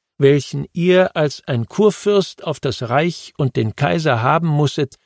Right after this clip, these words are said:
nicht außer Augen setzet.“ Dieses seltsame Nebeneinander von rebellischem Groll gegen den Kaiser und einem tief verwurzelten Respekt für die altehrwürdigen Institutionen des Reiches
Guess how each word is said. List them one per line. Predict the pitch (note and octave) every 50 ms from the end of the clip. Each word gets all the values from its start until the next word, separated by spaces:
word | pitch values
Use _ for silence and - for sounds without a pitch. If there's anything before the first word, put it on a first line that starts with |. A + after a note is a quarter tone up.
| _ _ _
nicht | - C#3 C#3+ F#3 G#3+ - - - _ _ -
außer | E3+ F3 F3 - - E3+ D3+ -
Augen | - D#3+ C#3 A#2 G#2 G2 F#2+
setzet.“ | - - - - - - - - - _ _ _ _ _ _ _ _ _ _ _ _ _ _ _ _ _ _ _ _ _ _ _ _ _ _ _ _ _ -
Dieses | - C#3+ C3 C#3 C3+ A#2 - - - - _ -
seltsame | C#3+ B2+ D#3 F#3+ - - E3 C#3 B2+ A#2
Nebeneinander | A#2 A#2 C#3 E3 E3+ D3+ B2 - B2 A#2+ A2 A2 G#2 G#2 G2+ F#2+ G2 F#2
von | - - - A2 G#2+
rebellischem | G2 A2+ G#2+ G2+ - C#3+ E3 G#2 - - - C#3+ A#2+ G#2+ -
Groll | - A#2+ B2 C#3+ F3 G3+ G3+ F3
gegen | C3 - A#2+ G#2+ A2 G#2+
den | F#2+ - G2+ G#2+ -
Kaiser | - - F#2 - - G#2 - - - - _ _ _ _ _ _ _ _ _
und | - - C3 -
einem | - C#3+ C3+ C3 B2+ A#2+
tief | - - A3+ -
verwurzelten | - F#3 D#3 C3+ E3 E3 - - E3 C#3+ - D3+
Respekt | C3 A#2 A2+ - - - G3 G3 _ - - -
für | - - -
die | A2+ A#2+ -
altehrwürdigen | - A#2 A2+ - - E3 C#3+ C3+ C#3+ C3+ B2 C3+ A#2+ A#2+
Institutionen | C#3 - C#3 - - C3 - - - B2+ - - - E3+ F3+ G#3+ A3+ F#3 C#3 A2+
des | A#2 G#2+ - B2+ -
Reiches | C3 E3+ G3 E3+ - - - - -